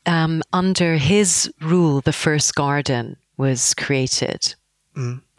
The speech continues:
Speaker 2: Men det finns arkeologiska lämningar kvar efter just den trädgården.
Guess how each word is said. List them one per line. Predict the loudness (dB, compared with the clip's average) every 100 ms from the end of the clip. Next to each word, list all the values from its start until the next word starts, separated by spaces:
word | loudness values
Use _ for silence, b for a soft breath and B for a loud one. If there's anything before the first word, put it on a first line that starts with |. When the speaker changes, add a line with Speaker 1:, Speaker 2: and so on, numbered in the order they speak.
| B _
Speaker 2:
Men | -4
det |
finns | -2 -2
arkeologiska | -2 -2 -2 0 0 0 -2 0
lämningar | -2 -2 -4
kvar | -2 -2 -2
efter | -2 -6 -8
just | -8 -6
den | -8 -8
trädgården. | -8 -6 -6 -8 -14 -16